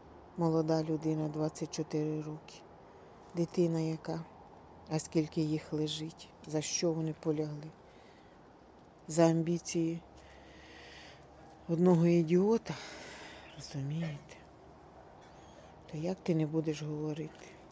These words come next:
Кожного дня говоримо. Та я вам скажу,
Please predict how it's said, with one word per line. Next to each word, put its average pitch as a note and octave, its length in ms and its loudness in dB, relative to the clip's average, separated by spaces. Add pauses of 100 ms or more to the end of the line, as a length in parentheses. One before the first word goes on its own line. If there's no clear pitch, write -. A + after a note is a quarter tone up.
Кожного B3+ 520 2
дня A#3 260 0 (720)
говоримо. D#3+ 600 6
Та - 120 0
я A3 120 4
вам A3 120 2
скажу, A#3 400 0